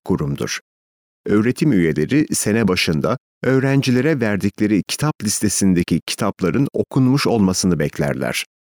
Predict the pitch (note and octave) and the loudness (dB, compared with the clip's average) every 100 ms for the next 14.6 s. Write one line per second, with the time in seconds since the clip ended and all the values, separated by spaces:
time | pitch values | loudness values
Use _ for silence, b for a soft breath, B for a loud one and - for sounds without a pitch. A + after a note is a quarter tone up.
0 | _ _ _ _ - B2 D3 D3+ D#3 D3 | _ _ _ _ -2 2 4 4 2 2
1 | D3 G#2+ F#2+ G#2+ G#2 G2+ F#2+ E2 - A2 | 2 2 2 0 0 0 -2 0 0 -2
2 | F#2+ - E2 D#2+ D#2 D2 D#2 D3 C3 G#2+ | -2 -2 0 0 0 -2 -2 0 0 0
3 | F#2+ F#2+ E2+ G2+ E2 D#2 C#2+ C#2+ C#2+ - | 0 2 2 2 2 0 -2 -4 -6 -10
4 | _ _ _ _ _ _ - C3+ E3+ C3 | _ _ _ _ _ _ -4 0 2 2
5 | E2 E2+ E2+ _ _ G#2+ C3 - - A#2+ | 0 0 -2 _ _ -6 -4 -4 -4 -2
6 | - - A2+ G#2+ A2+ A#2+ F#2+ - G2 F2+ | -2 0 2 2 0 0 0 0 2 2
7 | F2 D2 _ - - - A2+ D3 D#3 A#2 | 0 -2 _ -8 -2 2 2 2 2 2
8 | F2+ G2 F#2 F2+ - - C3 E2+ - F2+ | 4 2 0 -2 -2 0 0 0 -2 -2
9 | D2+ D2+ C#2+ F2 C#3 - _ - G2+ E2+ | 0 0 2 0 0 -4 _ -4 0 0
10 | - D3+ E3+ D#3 A#2 G#2 F2+ D#2 C#2+ - | 2 2 4 2 2 2 2 2 0 -2
11 | - A#2 D#2+ - D#3+ F#3+ C#3 A2+ F#2+ C#2+ | 0 0 0 0 0 0 -2 -2 -2 -4
12 | D#2 D#2 C2+ - _ _ _ _ _ - | -4 -4 -6 -8 _ _ _ _ _ -2
13 | E2+ F#2 E2+ C2+ - - G2 G2 D3+ G#2 | 2 4 2 0 -2 0 0 0 0 0
14 | F2 E2 - E2+ D2+ | 2 0 0 0 0